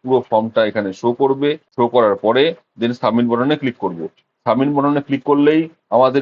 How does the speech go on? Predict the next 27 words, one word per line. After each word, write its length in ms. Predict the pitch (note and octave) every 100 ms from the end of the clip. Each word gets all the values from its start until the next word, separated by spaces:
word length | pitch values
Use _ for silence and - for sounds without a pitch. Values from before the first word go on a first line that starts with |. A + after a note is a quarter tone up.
| A#2+
এই 60 | B2+ -
ফর্মের 280 | A#2 C3+ C#3
against-এ 320 | C#3 C#3 C#3+ B2+ A2
একটা 140 | B2 G#2+
রেফারেন্স 340 | A2 B2+ C3 C3
নাম্বার 220 | B2+ A#2+ G#2
ক্রিয়েট 220 | - C3+ C#3
হবে, 160 | C#3 D3+ C#3
যেটা 180 | A#2 A2+ A#2
আমরা 120 | A#2+ A#2
নোট 120 | A2
ডাউন 140 | C3 C#3
করে 120 | C#3 C3+
রাখবো। 240 | C3+ D3 D3 _ _
সেই 140 | A2+ A2
রেফারেন্স 300 | A2 B2+ C#3 C#3
নাম্বার 220 | C3+ C3 B2+
দিয়ে 160 | C#3 C#3+ C3+ - _ _ _ -
পরবর্তীকালে 640 | C3+ C#3+ C#3 C#3 C#3 C#3+ B2+ -
আমাদের 320 | A2+ B2 C3 C3+ - _ _ -
ফর্মটা 760 | B2+ C#3 C3+ _ _ _ C3+ C#3 C3+ _ _
ট্র্যাক 200 | - C3+ -
করতে 220 | C#3+ C#3 A2+ -
সুবিধা 260 | B2 C#3 D3
হবে 200 | D3+ D3+ D3+ B2 G#2
এবং 160 | A2+ A#2+ A#2 _ _ _ _ _ -
একটা 280 | G#2+ -